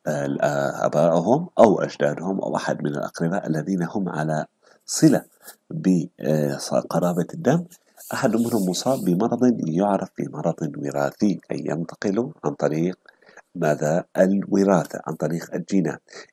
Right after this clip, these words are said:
إذا كان الأب و-، والأم باثنانهما ما لديهم بالنسب الو-، النسب، آه، بالأمراض الوراثية موجود هذا المرض بأحد أجدادهم، فمن المحتمل أو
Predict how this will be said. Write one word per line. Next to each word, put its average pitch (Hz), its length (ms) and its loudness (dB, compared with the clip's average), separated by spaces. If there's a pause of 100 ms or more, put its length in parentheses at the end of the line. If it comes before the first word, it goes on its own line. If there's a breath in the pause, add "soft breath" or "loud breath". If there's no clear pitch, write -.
إذا 143 120 0
كان 214 260 2
الأب 147 320 6
و-، 127 340 4
والأم 120 340 4 (540)
باثنانهما 110 880 2 (640 loud breath)
ما 92 280 4
لديهم 92 420 2
بالنسب 101 460 0
الو-، 98 160 -2
النسب، 92 640 0 (180)
آه، 76 1300 -4
بالأمراض 87 680 2
الوراثية 90 640 2 (460 loud breath)
موجود 98 400 4
هذا 123 160 6
المرض 92 200 6
بأحد 113 360 2
أجدادهم، 113 680 2
فمن 85 240 0
المحتمل 85 800 -2
أو 73 160 -2